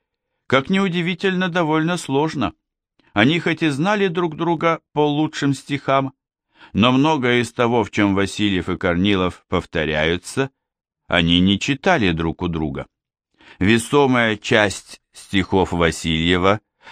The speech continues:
так и не была опубликована при его жизни, в отличие от Корнилова. У него отдельной книжкой вышла только поэма "Соляной бунт",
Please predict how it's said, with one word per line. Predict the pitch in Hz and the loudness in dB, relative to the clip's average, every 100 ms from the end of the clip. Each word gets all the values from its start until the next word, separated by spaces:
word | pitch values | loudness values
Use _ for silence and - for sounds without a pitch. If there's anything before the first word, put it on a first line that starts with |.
| - | -4
так | 127 147 190 | 0 2 2
и | |
не | 185 196 | 2 2
была | 180 104 87 | 2 4 2
опубликована | 85 90 80 90 - 87 85 87 82 | 2 -2 -2 -2 0 0 2 2 0
при | 90 87 | 0 0
его | 85 85 | 0 0
жизни, | 80 87 85 92 135 139 _ _ _ _ - | 0 -2 0 0 0 -2 _ _ _ _ -4
в | 95 | 0
отличие | 107 160 190 214 208 | 2 0 0 0 0
от | - | 0
Корнилова. | 190 135 92 85 82 80 87 _ _ _ _ _ _ | 0 4 4 4 2 2 0 _ _ _ _ _ _
У | 110 | 2
него | 110 120 143 202 | 4 4 2 0
отдельной | 170 107 160 156 139 | 0 0 0 2 0
книжкой | 117 151 156 - 117 | 0 -2 -2 0 0
вышла | 123 131 113 | 0 0 -2
только | 104 120 - 98 | 0 0 2 -2
поэма | - 92 117 110 | 2 2 4 2
"Соляной | 95 98 92 92 101 95 | 0 0 2 2 2 2
бунт", | 92 101 80 - | 2 2 0 -4